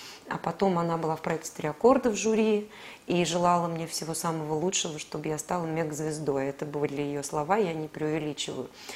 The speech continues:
А потом я решилась попросить ее, м, о том, чтобы мы спели дуэт. Это было в декабре двадцатого года прошлого. Люба моментально согласилась. Я не верила.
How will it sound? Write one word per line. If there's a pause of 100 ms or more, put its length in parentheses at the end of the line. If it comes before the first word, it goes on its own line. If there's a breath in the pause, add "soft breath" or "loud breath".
(220 loud breath)
А
потом
я
решилась
попросить
ее, (200)
м,
о
том,
чтобы
мы
спели (300)
дуэт. (460 loud breath)
Это
было
в
декабре
двадцатого
года (240)
прошлого. (640 loud breath)
Люба
моментально
согласилась. (800)
Я
не
верила.